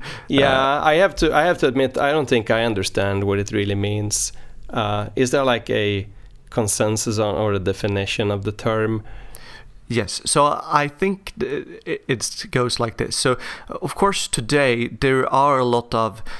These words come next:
Speaker 2: data analytics being done in the base stations in order to figure out how you should optimize different interfaces, particularly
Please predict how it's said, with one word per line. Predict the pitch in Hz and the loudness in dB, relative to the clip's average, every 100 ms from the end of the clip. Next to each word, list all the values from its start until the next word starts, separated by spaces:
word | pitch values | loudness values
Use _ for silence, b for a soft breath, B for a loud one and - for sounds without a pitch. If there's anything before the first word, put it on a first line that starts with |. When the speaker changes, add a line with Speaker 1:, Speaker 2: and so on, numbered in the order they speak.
| B - | B 0
Speaker 2:
data | 127 123 117 | 2 2 0
analytics | 113 110 113 - 113 - | 2 2 0 -2 -6 -4
being | - 104 101 | -2 -2 0
done | 156 156 110 | 2 2 0
in | 98 | -2
the | 92 | -2
base | 104 104 | -2 -2
stations | - 101 98 92 104 95 - | -2 -2 -2 -2 -4 -2 -2
in | 101 | 0
order | 104 104 98 | 0 0 -2
to | - 104 | -6 -4
figure | 107 98 95 | -4 0 0
out | 95 92 | 0 -2
how | 90 95 | -2 -2
you | 92 90 | -2 -4
should | - 92 | -4 -4
optimize | 95 - 95 90 92 | -4 -4 -2 -2 -2
different | 98 95 92 | -6 -4 -4
interfaces, | 92 85 92 90 90 - 92 - | -4 -4 -6 -4 -4 -4 -6 -4
particularly | - - 127 - 104 95 98 | -6 -2 -2 -2 -2 0 -2